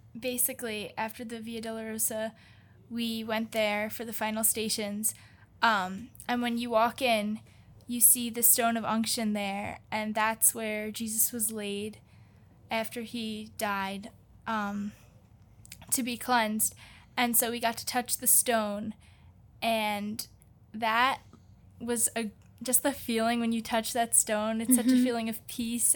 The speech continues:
Speaker 1: and love, and, um, it's something that I hadn't really felt before. It's such a deep peace,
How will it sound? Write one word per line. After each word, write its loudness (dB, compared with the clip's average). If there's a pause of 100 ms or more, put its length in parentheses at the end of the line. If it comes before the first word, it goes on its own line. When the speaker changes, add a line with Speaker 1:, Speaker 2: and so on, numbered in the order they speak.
Speaker 1:
and -2
love, 2 (520)
and, 2 (440)
um, 0 (160)
it's 2
something 2
that 8
I 6
hadn't 4
really 0
felt 4
before. -4
It's 0
such 4
a -2
deep -4
peace, 0